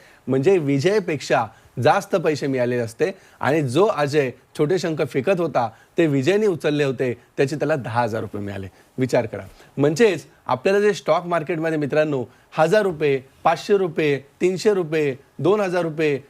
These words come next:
चार हजार रुपये जरी मिळाले, तरी तो प्रॉफिट आपण घेत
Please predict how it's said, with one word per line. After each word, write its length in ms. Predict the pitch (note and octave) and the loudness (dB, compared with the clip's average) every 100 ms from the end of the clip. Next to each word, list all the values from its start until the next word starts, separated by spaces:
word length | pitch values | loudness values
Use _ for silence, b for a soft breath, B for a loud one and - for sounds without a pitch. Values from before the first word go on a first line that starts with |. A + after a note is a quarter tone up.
| _ - | _ 0
चार 220 | F#3 G3+ | 2 2
हजार 200 | F#3 F#3 | -2 -4
रुपये 200 | E3+ E3+ | -2 -2
जरी 180 | E3 E3 | -2 -2
मिळाले, 420 | D3 C#3+ D3 B2 b b | -2 0 0 -2 b b
तरी 140 | D#3+ F#3 | 0 0
तो 140 | G3 | 0
प्रॉफिट 540 | G3 - D3+ - G3+ G3+ | -2 0 0 2 -2 -2
आपण 420 | C3+ C3 E3 F3+ | -8 -6 -4 -4
घेत 300 | B2 - C#3+ | -6 -4 -4